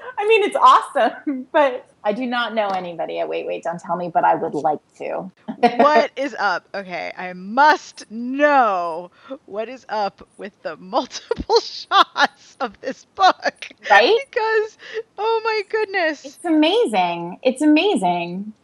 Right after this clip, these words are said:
Speaker 1: But we, lo-, I love it. <laughs> And I never want it to end. <laughs>
Speaker 2: I mean, it's just so subtle and absurd. It's,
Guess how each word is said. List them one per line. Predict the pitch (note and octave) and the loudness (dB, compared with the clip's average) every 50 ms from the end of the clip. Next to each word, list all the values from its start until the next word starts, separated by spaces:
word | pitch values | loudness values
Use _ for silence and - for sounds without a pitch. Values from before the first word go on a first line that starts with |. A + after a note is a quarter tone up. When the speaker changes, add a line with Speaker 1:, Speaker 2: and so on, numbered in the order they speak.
| _ - | _ 2
Speaker 1:
But | A3 A3+ | 2 4
we, | B3 B3+ A#3 | 4 4 4
lo-, | A3 B3+ | 4 4
I | A#3 - A3+ A3 A3 | 4 6 4 4 4
love | A3+ A#3+ B3 B3 A3 G3+ | 4 4 4 4 4 2
it. | E3 D#3 - - - _ _ | 0 0 -2 -4 -12 _ _
<laughs> | - _ - | -12 _ 0
And | C4+ - C4 D4 | 2 4 4 4
I | C#4 B3+ | 4 2
never | A#3+ A3+ A3 A3+ A3 B3 B3 A#3+ | 2 2 2 2 2 0 -4 -4
want | A#3 A3 A3 A3 | -2 -2 -4 -4
it | G#3+ G#3 G3 | -6 -10 -10
to | - G#3+ G3+ G3 - - - | -8 -8 -8 -6 -4 -4 -6
end. | - - C4+ - _ - | -4 -6 -8 -8 _ -4
<laughs> | C#4+ C4+ - F4+ G4+ G4+ - G4 G#4+ - _ _ C5+ - - _ - - - - - C5+ C#5 C5 C5 _ - - | -4 -2 0 -2 -4 -4 -4 -10 -10 -10 _ _ -20 -20 -20 _ -20 -20 -18 -16 -12 -10 -10 -10 -12 _ -12 -8
Speaker 2:
I | F4+ F4 | -8 -8
mean, | F#4 F#4+ G4 G#4+ G4+ G#4 - - _ _ _ _ _ - | -6 -6 -6 -6 -6 -8 -10 -12 _ _ _ _ _ -6
it's | F#4 G#4+ - - - B3 | -6 -6 -6 -6 -14 -10
just | - - F#4 - - - | -8 -6 -4 -4 -6 -8
so | - - - D4+ D4+ D#4 D#4 G4 | -12 -6 0 4 4 4 4 2
subtle | - - - C#4 B3+ B3 C4 C4 C4+ C4+ | -2 -8 -6 -4 -2 -2 0 -2 -2 -2
and | - B3 B3 B3+ | -4 -4 -6 -6
absurd. | A#3 A#3+ - - - A#3+ G3+ G#3 A3 A#3 B3+ B3 - | -8 -10 -14 -12 -10 -8 -6 -6 -4 -6 -6 -6 -8
It's, | - B3+ - - - _ | -10 -12 -12 -12 -20 _